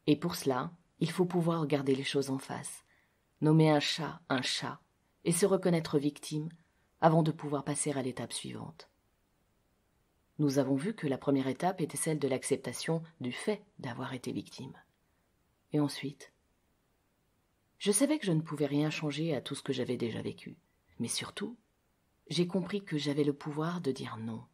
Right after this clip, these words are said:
Non. Un jour,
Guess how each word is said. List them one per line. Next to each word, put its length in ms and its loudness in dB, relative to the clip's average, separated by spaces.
Non. 340 4
Un 120 2
jour, 380 0